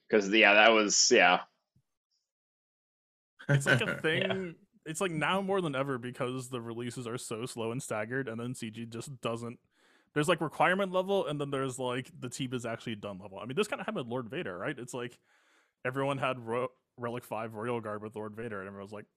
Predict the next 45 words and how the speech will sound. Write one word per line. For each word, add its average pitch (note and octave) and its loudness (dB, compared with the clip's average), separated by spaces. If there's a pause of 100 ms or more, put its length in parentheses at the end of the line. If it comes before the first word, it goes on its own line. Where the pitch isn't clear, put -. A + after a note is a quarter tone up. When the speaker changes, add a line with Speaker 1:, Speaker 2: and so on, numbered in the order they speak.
(160)
Speaker 2:
"This C4+ -2
team C#3+ -4
sucks." - -4 (420)
Speaker 4:
Yeah. A2 6 (380)
Speaker 3:
Well, D3 10
Speaker 2:
And C3 8
then, A2+ -2
like, A#2 -4 (260)
a C#3 0
month B2+ -2
or A#2+ -2
two A#2+ -4
passes, G#2+ -6
and A2 -10
people, A2+ -10
like, G#2 -10
catch B2+ -6
up A2 -4
on G#2 -6
relics G#2 -8
and G#2+ -12
stuff. G2 -14
It's - -20
like, - -20 (160)
"Oh, A#2+ -4
right." A#2+ -6
<laughs> - -10 (1300)
The B2+ -10
other C3+ 2
Speaker 4:
Yeah, B2 6
it's, A#2+ -2
Speaker 2:
half. A2+ -6 (200)
Speaker 4:
it's - -10
like, E3+ 4
"Oh, G#3 8 (280)
Gamgar E3+ 10
just C3 0
showed C3+ 6
up C3 8
at B2 4
R C3+ 8
eight B2+ 6
and - -4
R A#2+ 6
nine. G#2 0